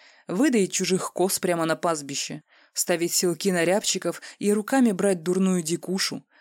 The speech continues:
управляться со строгой, добывая мелкую рыбешку в холодных ручьях. Все это младший из славного рода Хортов знал и умел прекрасно. Убегать и прятаться, доводя новоявленного наставника до безумия,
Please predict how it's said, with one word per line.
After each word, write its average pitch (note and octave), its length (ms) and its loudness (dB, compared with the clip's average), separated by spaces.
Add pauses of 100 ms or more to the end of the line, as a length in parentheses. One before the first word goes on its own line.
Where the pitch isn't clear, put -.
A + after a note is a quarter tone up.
(100)
управляться D#3+ 580 0
со F3+ 140 -2
строгой, D#3+ 600 -2 (260)
добывая D#3+ 460 2
мелкую D#3 360 -2
рыбешку D#3+ 420 0
в D3 60 -10
холодных D3+ 440 -2
ручьях. D3+ 560 -6 (380)
Все - 300 0
это C#4 180 2
младший A3+ 420 2
из F#3 100 0
славного D3+ 420 -2
рода D3+ 180 -2
Хортов C4+ 480 -2 (240)
знал G3 400 0
и G3+ 160 -2
умел F3+ 320 -2
прекрасно. D#3 720 -6 (540)
Убегать E3+ 540 0
и F3+ 40 -2
прятаться, - 680 -2 (100)
доводя E3 400 0
новоявленного D3+ 680 0
наставника D3+ 560 -2
до D3 80 -2
безумия, F3 540 -4